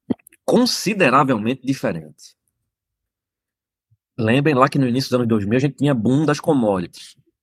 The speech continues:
E foi por conta disso, inclusive, que a China foi pouco a pouco galgando a posição de nossa principal parceira comercial, né? Não só nossa, diga-se de passagem, de boa parte do mundo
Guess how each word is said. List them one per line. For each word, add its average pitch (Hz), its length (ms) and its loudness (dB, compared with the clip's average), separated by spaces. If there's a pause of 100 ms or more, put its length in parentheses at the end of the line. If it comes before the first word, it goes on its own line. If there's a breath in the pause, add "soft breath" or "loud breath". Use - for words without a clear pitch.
E 107 120 -18
foi 117 420 -8 (420)
por 120 160 -4
conta 143 280 0
disso, 120 300 0
inclusive, 123 640 -2
que 131 560 0 (340)
a 113 100 2
China 123 300 0
foi 120 220 2
pouco 123 220 2
a 135 60 4
pouco - 280 -2
galgando 131 580 2
a - 180 0
posição 113 480 -2
de 120 200 -2 (560)
nossa 113 220 0
principal 127 380 0
parceira 120 320 2
comercial, 123 600 0
né? - 160 -4 (200)
Não 208 200 4
só 254 200 0
nossa, 110 360 2
diga-se 120 260 0
de - 60 -18
passagem, 110 380 0
de 101 60 -6
boa 117 360 2
parte 131 300 -2
do 139 80 2
mundo 120 480 0